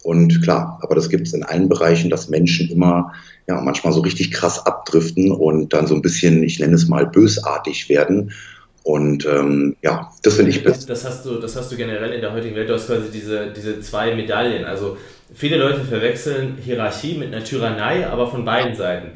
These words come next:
Speaker 2: Also dass man quasi sagt, es gibt ja viele Leute, die sagen, ja, Hierarchien sind generell schlecht und wir sollten alle quasi komplett gleich sein in der Rangordnung und so. Und das ist,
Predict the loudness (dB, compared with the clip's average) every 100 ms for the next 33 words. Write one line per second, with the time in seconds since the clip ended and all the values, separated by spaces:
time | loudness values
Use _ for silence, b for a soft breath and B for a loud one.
0 | B B -4 -4 -4 -6 -6 -6 -6 -6
1 | -8 -10 -14 -8 -6 -2 -4 -2 -4 -4
2 | -8 B B B -8 -8 -8 -8 -6 -4
3 | -4 -6 -6 -6 -4 -2 -2 -2 -2 -4
4 | -4 -8 -4 0 0 0 -4 -2 0 0
5 | 0 -6 -6 -6 -4 -4 -4 -4 -4 -2
6 | -2 -2 -4 -6 -4 -4 -2 -4 -4 -4
7 | -6 -6 -6 -4 -4 -6 B B B -6
8 | -4 -2 -6 -8